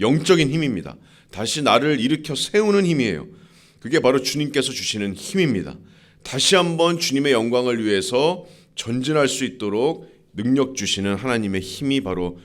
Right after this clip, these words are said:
주님이 주시는 힘입니다. 주님께서 옆에 서 계셔서 바울을 힘 주셨습니다. 하나님께서, 여러분, 성경 구속 역사를 쭉 보시면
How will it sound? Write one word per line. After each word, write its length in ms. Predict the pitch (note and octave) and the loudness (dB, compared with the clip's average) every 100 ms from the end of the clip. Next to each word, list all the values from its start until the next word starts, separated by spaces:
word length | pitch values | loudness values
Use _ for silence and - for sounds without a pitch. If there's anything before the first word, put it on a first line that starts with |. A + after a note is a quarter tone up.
| - | -20
주님이 320 | - - B2 G#2+ | -12 -6 -4 -4
주시는 340 | F#2 G2+ F#2+ | -6 -6 -6
힘입니다. 560 | E2+ - B2+ E2 - - - - - | -8 -6 -6 -6 -12 -20 -20 -20 -6
주님께서 680 | C#3 F3 D#3 C3 D#3 D#3 - - | 0 4 4 6 4 4 -4 8
옆에 240 | F#2+ - | 10 12
서 140 | G2 B2+ | 12 8
계셔서 720 | G2+ F2 E2+ A#2+ E3+ E3+ - | 6 0 -2 -2 -2 -4 -12
바울을 440 | C#2+ D2+ D#2 D2 - | -8 -4 -4 -8 -14
힘 280 | - F3+ D#3+ | -8 -4 -2
주셨습니다. 600 | B2 F#2+ - - - - - _ _ _ _ _ _ _ | -2 -4 -10 -14 -16 -18 -20 _ _ _ _ _ _ _
하나님께서, 760 | D3 F#3+ G#3 F#3 D3 A#2+ G#2+ | -2 2 2 2 0 0 -2
여러분, 240 | F#2 G2+ G2+ | -2 -4 -6
성경 640 | B2+ C3 B2 A#2+ A#2 A2+ - | -6 -6 -4 -6 -8 -10 -14
구속 240 | G#2 A2+ | -12 -8
역사를 360 | G2+ A2 A2 - | -8 -8 -10 -10
쭉 220 | F2 - | -14 -10
보시면 560 | G2 - F2+ G2+ F#2 | -10 -8 -6 -6 -8